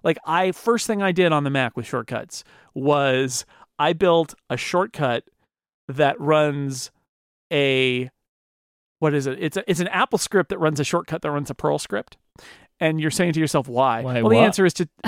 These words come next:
Speaker 1: to test it out,
Speaker 2: <laughs>
Speaker 1: to te-, to test it out. And I got
Speaker 2: Ah.
Speaker 1: it to work. I absolutely did. Well, 'cause I was in B B Edit, and I'm like, "How do I get this thing to just take the entire text of this document and run it through this Perl script?" And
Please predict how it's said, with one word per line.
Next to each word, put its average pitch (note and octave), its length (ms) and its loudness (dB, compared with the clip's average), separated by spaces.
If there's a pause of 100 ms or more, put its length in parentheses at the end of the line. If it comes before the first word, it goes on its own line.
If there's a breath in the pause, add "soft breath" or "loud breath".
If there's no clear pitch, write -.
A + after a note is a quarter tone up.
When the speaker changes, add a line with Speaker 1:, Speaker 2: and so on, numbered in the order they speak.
Speaker 1:
to A3+ 340 4
test F#3 220 2
it - 140 4
out, F3 260 4 (180)
Speaker 2:
<laughs> - 180 -8
Speaker 1:
to F#3 120 -2
te-, F3+ 300 -2
to F#3 140 -2
test F3 280 0
it F#3 80 2
out. D#3+ 240 0
And E3 300 0
I C#3 160 4
got - 100 2
Speaker 2:
Ah. F3+ 100 2
Speaker 1:
it B2+ 40 -6
to C3+ 80 -6
work. C3 320 -6 (200)
I E3 80 2
absolutely F3 420 0
did. E3+ 160 2
Well, F3+ 180 4 (240 loud breath)
'cause G3+ 140 0
I G3+ 60 6
was F3+ 120 2
in E3+ 100 0
B F3+ 120 -2
B G3+ 160 0
Edit, A3+ 260 0
and E3+ 120 -4
I'm E3 80 -2
like, D#3+ 160 -4
"How F3+ 180 0
do G3 120 0
I F3+ 80 2
get E3+ 200 -2
this E3 160 -4
thing E3 300 -4
to E3 120 -6
just D3+ 320 -2
take D#3+ 300 -4
the D3+ 260 -4
entire C#3 300 -2
text C#3+ 240 -8
of C#3+ 60 -6
this C3 160 -6
document A#2+ 560 -6 (280 loud breath)
and C#3 160 -4
run C3 140 -2
it C3 80 -6
through B2 140 -6
this A2 160 -8
Perl F#3+ 220 -2
script?" - 440 -12 (480 soft breath)
And C#3 480 -2